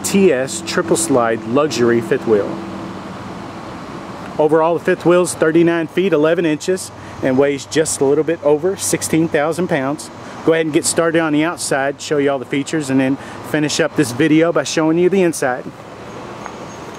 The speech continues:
This is a true Four Seasons fifth wheel. This is definitely one of the nicest fifth wheels you could have found in two thousand and three.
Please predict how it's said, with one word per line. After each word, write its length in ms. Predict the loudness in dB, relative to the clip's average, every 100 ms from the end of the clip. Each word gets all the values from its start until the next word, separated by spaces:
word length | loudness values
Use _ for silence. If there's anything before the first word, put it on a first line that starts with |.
| -8 0
This 180 | 0 0
is 140 | -2
a 40 |
true 300 | 0 2 2
Four 260 | 2 4 4
Seasons 460 | 4 0 2 0 2
fifth 240 | 0 4
wheel. 300 | 4 4 0 -8 -18 -16 -4
This 180 | 0 0
is 140 | -2
definitely 460 | 0 0 2 2 2
one 240 | 2 2
of 60 | 2
the 100 | 2
nicest 520 | 2 2 -2 -8 -4
fifth 240 | 0 0 2
wheels 320 | 4 4 0
you 120 | -6
could 140 | -4
have 100 | -2
found 360 | 0 -2 -2 -2
in 120 | -4
two 140 | -4 -2
thousand 420 | 0 0 -2 -2
and 120 | -2
three. 400 | 2 2 2 -2